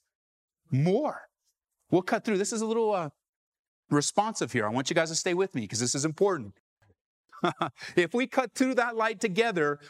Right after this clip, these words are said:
we're going to find more light till eventually we're out of the jungle. However, if I choose to say, "Forget you, man. I know it's on this side, and I think what you're seeing,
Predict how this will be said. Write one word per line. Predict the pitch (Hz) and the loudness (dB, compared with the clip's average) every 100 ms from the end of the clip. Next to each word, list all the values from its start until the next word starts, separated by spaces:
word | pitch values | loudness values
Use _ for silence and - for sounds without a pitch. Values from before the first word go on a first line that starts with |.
| - | 0
we're | 139 202 | 2 4
going | 220 226 214 | 2 -2 -2
to | 180 | -2
find | 202 175 160 151 | 2 2 2 0
more | 180 220 202 | 2 2 2
light | 135 131 165 | 0 -2 0
till | 170 151 | 0 0
eventually | 127 185 247 - 143 131 127 _ | 2 0 0 -2 0 0 -2 _
we're | 135 165 | 2 2
out | 160 156 | 2 0
of | 135 | -2
the | |
jungle. | 117 147 147 110 - _ _ | -2 -2 -2 -6 -10 _ _
However, | - 135 160 214 107 - _ _ _ _ | 0 0 0 -4 -8 -14 _ _ _ _
if | 120 117 | 0 2
I | 147 | 0
choose | - 185 170 | 0 -2 -2
to | 151 | -2
say, | - 135 120 113 - _ - | -2 0 -2 -4 -10 _ -4
"Forget | 156 147 202 175 | -2 0 -2 -2
you, | 165 185 117 | -4 -4 -2
man. | 107 120 127 _ _ _ _ _ _ _ _ - | -4 -4 -6 _ _ _ _ _ _ _ _ -2
I | 190 | -2
know | 202 208 | 0 -2
it's | 156 147 | -2 -4
on | 135 | -2
this | 170 - | -2 -2
side, | 117 104 104 | -2 -2 -2
and | 131 | -2
I | 190 | -2
think | 226 208 | -2 0
what | 190 | 0
you're | 170 175 | 0 -2
seeing, | - 190 180 | -2 -2 -2